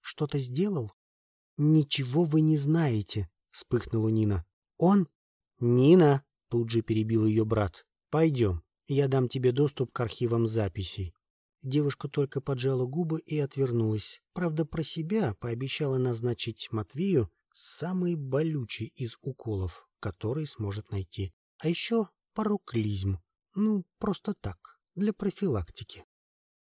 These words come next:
«Проводи гостей в лабораторию номер один», велел Новиков роботу в виде синей пирамиды с мерцающим огнем на вершине.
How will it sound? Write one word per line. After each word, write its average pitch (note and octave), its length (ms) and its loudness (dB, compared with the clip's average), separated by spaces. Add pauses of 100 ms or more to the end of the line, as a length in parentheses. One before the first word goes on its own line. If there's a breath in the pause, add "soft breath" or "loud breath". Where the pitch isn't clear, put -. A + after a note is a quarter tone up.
(180)
«Проводи C3+ 580 2
гостей D3+ 720 0
в A#2+ 100 -6
лабораторию A#2+ 680 2
номер C3+ 420 2
один», G#2+ 480 0 (260)
велел C3 420 2
Новиков E3+ 580 0
роботу D3+ 400 0
в C3+ 60 0
виде B2+ 480 -2
синей B2 340 0
пирамиды A#2+ 560 0
с - 120 -6
мерцающим A#2 720 -2
огнем A2 400 0
на A2 60 2
вершине. G#2+ 640 -2